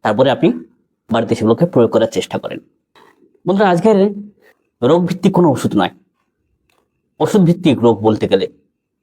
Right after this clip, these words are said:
যেমন জেলসিমাম হোমিওপ্যাথি ঔষধ সম্বন্ধে আজকে আলোচনা করব। তো বন্ধুরা, আপনারা জানেন যে আমরা হোমিওপ্যাথি চিকিৎসা করি লাক্ষণিক পদ্ধতিতে, যেমন সিমটম পাওয়া যাবে তার উপরে ভিত্তি করে কিন্তু ওষুধগুলো প্রয়োগ করে থাকি।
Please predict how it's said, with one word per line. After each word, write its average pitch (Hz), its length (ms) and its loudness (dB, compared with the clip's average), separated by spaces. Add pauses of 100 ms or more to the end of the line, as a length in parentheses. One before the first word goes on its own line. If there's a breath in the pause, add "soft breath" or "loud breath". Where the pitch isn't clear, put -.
(360)
যেমন 143 200 2 (560 soft breath)
জেলসিমাম 151 520 2
হোমিওপ্যাথি 143 320 2
ঔষধ 135 180 2
সম্বন্ধে 156 340 0
আজকে 107 200 -2
আলোচনা 98 320 -2
করব। - 180 -4 (1040)
তো 147 80 -4
বন্ধুরা, 175 240 4
আপনারা 160 200 0
জানেন 98 320 -2
যে 127 100 -2
আমরা 123 240 2 (920)
হোমিওপ্যাথি 156 300 2
চিকিৎসা 151 260 0
করি 165 160 4
লাক্ষণিক 135 440 0 (140)
পদ্ধতিতে, 101 440 -2 (800)
যেমন 127 220 -2
সিমটম 135 360 2
পাওয়া 123 200 4
যাবে 127 180 2 (880)
তার 123 120 0
উপরে 135 200 0
ভিত্তি 107 240 -4
করে 120 200 0
কিন্তু 156 200 2
ওষুধগুলো 123 360 0
প্রয়োগ 120 220 0
করে 98 140 -2
থাকি। 82 240 -6